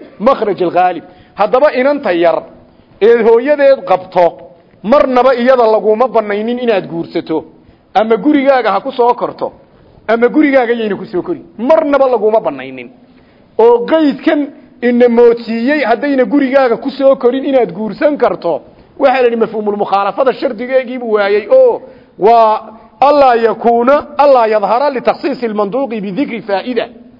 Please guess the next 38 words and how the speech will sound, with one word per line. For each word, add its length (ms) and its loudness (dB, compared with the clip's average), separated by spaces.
Faa'iidadii 460 0
baa 120 0
la 100 -2
helay 220 -6
oo 100 2
kharaja 340 0
makhraj 280 -6
alghaaliba. 420 -4
"Ka 120 2
an 120 -2
kharaja 420 2
lilghaalibi" 600 -2
buu 140 -6
ku 100 -18
yidhi. 160 -18
"Ka 120 -2
an 120 -2
kharaja 380 0
lilghaalibi." 580 -6
Waa 200 2
inuu 200 0
ghaalib 420 2
oo 200 4
kale 180 2
u 140 0
baxo 260 2
fil 160 -4
asaxi 300 -2
qowlka 300 -4
asaxa 280 -8
ah. 60 -12
Waxaa 200 2
la 100 0
yidhi 160 -2
inanta 260 2
haddaad 220 0
hooyadeed 400 2
guursato, 460 -8